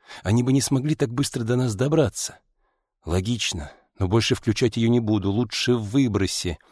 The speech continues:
Нет, оставлю на всякий случай. На какой всякий случай? Не знаю. Не было времени размышлять.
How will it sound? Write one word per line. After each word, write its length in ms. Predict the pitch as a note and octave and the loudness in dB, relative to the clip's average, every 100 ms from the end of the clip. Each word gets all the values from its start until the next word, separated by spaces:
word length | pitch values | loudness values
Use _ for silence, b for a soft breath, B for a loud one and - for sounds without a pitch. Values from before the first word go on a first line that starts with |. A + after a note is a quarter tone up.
| b b b - | b b b -8
Нет, 560 | F2+ G2 G2 E2+ - - | -4 0 -2 -4 -10 -10
оставлю 580 | F#2+ - - A2 E2+ E2+ | -6 -6 -4 -4 -4 -4
на 80 | E2+ | -4
всякий 320 | - F2 F#2+ | -6 -6 -6
случай. 480 | - F#2+ E2+ F2+ B B | -6 -6 -6 -8 B B
На 140 | C3 C3+ | 2 2
какой 380 | D#3 C3 E3+ C3 | 4 4 6 6
всякий 500 | - - C3+ - A#2 | 2 2 2 2 -2
случай? 680 | - C#3 C3+ G#2+ F#2+ D#2+ - _ _ _ F2 | 0 2 2 0 -4 -6 -10 _ _ _ -6
Не 180 | F#2 | -4
знаю. 680 | G2+ G2 G#2+ G#2+ F2 D2+ C#2 - _ _ _ _ _ _ _ | -2 -2 0 0 0 -4 -8 -14 _ _ _ _ _ _ _
Не 160 | F#2+ G2 | 2 4
было 200 | F2+ G2+ | 6 4
времени 380 | F#2+ G#2 E2 D2 | 4 2 2 -2
размышлять. 720 | D2+ D#2+ F2 F#2+ D2+ - | -4 -4 -4 -4 -6 -10